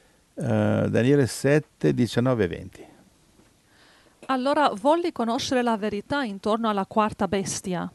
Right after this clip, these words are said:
Speaker 2: che era diversa da tutte le altre. Verso venti: "Chiesi pure spiegazioni delle dieci corna che aveva sul capo."
Speaker 1: Ecco, allora
Speaker 2: Daniele sette, versi diciannove e venti.
Speaker 1: quindi la quarta bestia, abbiamo detto, è il quarto impero di Roma.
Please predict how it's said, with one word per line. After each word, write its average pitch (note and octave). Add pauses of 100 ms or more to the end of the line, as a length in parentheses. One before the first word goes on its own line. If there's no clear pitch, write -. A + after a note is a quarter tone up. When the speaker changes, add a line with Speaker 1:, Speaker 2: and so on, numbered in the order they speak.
(800)
Speaker 2:
che -
era A3+
diversa B3
da G#3+
tutte D4+
le A#3
altre. E3 (640)
Verso A#3
venti: F#3+
"Chiesi C4
pure B3+
spiegazioni A#3+
delle G#3+
dieci C4+
corna G#3
che -
aveva G3+
sul G#3+
capo." F3+ (500)
Speaker 1:
Ecco, -
allora -
Speaker 2:
Daniele -
sette, C#4+
versi A3+
diciannove A3
e A3+
venti. F#3
Speaker 1:
quindi A2
la G#2
quarta B2+
bestia, E3+
abbiamo D#3
detto, D#3
è -
il A#2
quarto C#3+
impero A#2+
di A2
Roma. E2+